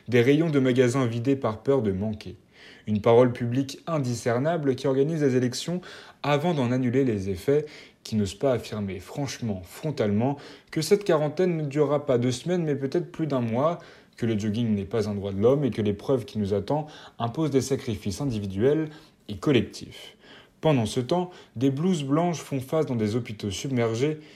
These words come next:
des policiers arpentent les rues sans protection, des grands-parents acceptent sans broncher de ne plus voir leurs petits-enfants, des familles mêlent dans le même espace travail, école, le sport, les divertissements,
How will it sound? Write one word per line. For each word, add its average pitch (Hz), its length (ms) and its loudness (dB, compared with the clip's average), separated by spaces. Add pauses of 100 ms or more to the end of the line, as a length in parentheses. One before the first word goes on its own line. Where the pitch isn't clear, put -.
(160)
des 127 100 2
policiers 156 460 2
arpentent 139 340 2
les 131 120 2
rues 127 140 2
sans 113 180 -4
protection, 135 580 -4 (320)
des 127 140 2
grands-parents 147 480 2
acceptent 113 420 0
sans 110 180 -6
broncher 123 320 -2
de 107 120 -2
ne 101 80 -2
plus 95 160 -8
voir 123 160 0
leurs 95 160 -6
petits-enfants, 131 640 -6 (320)
des 113 100 0
familles 120 400 0
mêlent 120 260 2
dans 113 140 -2
le 107 80 0
même 120 220 0
espace 107 420 -4
travail, 101 560 0
école, 127 380 0
le 113 160 2
sport, 110 320 -2
les 98 80 0
divertissements, 131 640 -2